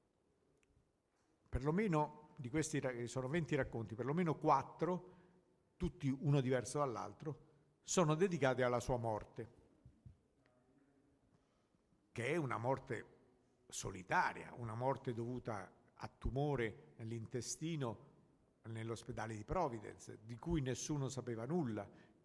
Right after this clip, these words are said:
Quando è, si è saputo che lui è morto, molti sono rammaricati, dei suoi corrispondenti sono rammaricati di non averlo potuto andare a trovare, a, a, a fargli visita e altro.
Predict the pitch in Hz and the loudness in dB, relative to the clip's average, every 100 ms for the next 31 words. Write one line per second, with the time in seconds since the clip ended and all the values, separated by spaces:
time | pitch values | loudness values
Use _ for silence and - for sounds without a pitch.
0 | _ - 143 139 135 127 - - 131 - | _ 2 4 4 2 0 -6 -2 -2 -2
1 | 135 139 131 123 120 135 156 - 120 135 | -2 0 2 2 2 0 0 -2 -4 -4
2 | 135 131 - 127 123 117 117 117 117 139 | -4 -6 -4 -2 -2 -4 -6 -6 -2 0
3 | 131 117 107 - - 127 127 123 120 98 | 0 -4 -12 -18 -8 -4 -2 -2 -4 -8
4 | 120 131 135 123 120 120 131 131 120 117 | -6 -4 -4 -4 -4 -4 -4 -4 -6 -4
5 | 123 127 123 127 120 113 117 117 104 - | -2 -2 -2 -2 -4 -4 -6 -8 -10 -12
6 | 104 143 139 113 92 - - - - _ | -2 2 2 -2 -12 -20 -20 -20 -20 _
7 | - - _ - - - 107 - 113 110 | -20 -20 _ -20 -20 -12 -12 -8 -8 -6
8 | 113 180 180 131 117 87 123 90 80 - | -4 -2 0 -4 -8 -8 -8 -8 -10 -16